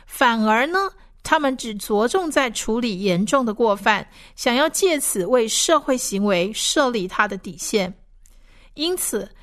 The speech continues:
旧约世界的道德理想跟律法的呈现之间会产生一个明显的落差。道德理想呢，在表达人应有的行为，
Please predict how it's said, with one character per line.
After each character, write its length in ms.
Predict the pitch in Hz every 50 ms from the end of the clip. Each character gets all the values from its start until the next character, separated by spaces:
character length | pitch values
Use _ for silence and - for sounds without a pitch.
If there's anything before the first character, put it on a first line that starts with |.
| - - -
旧 220 | - 427 415 392
约 120 | 359 370 359
世 220 | - - - 339
界 140 | 294 - 302
的 100 | 269 240
道 260 | 240 - 294 269 247
德 380 | 220 214 202 185 185 196 202 214 -
理 180 | - 196 202 220
想 380 | 233 - - 247 214 180 170 - - -
跟 260 | - 254 254 254 277 285
律 160 | 330 294 254
法 380 | - - 233 180 156 - - - - - -
的 80 | - 190
呈 260 | 190 - 220 190 220
现 320 | - - 294 277 254 240
之 120 | 214 262 226
间 320 | - 240 240 226 233 247 - - - -
会 140 | - - 294 233
产 240 | - - 220 196 202
生 200 | - - 277 294
一 60 | 277
个 80 | 269 254
明 180 | 233 214 226
显 220 | 254 196 254 202 165
的 80 | 170
落 220 | 196 226 226 208 202
差。 500 | - - - 226 214 214 220 214 - - - - - - - - - _ _ _ _ _ _ _ _ _ - - - -
道 180 | - 427 440 381
德 140 | 320 277 277
理 180 | 277 269 294
想 300 | 311 - 311 254 226 214
呢， 160 | 202 214 208 220
在 220 | - - 285 262
表 240 | 233 240 208 202 202
达 180 | 214 202 202
人 380 | 220 233 214 196 190 196 226 233 - -
应 220 | 294 294 294 302
有 160 | 277 233 175 170
的 100 | 190 190
行 340 | - - - 185 180 196
为， 320 | 196 190 180 170 180 208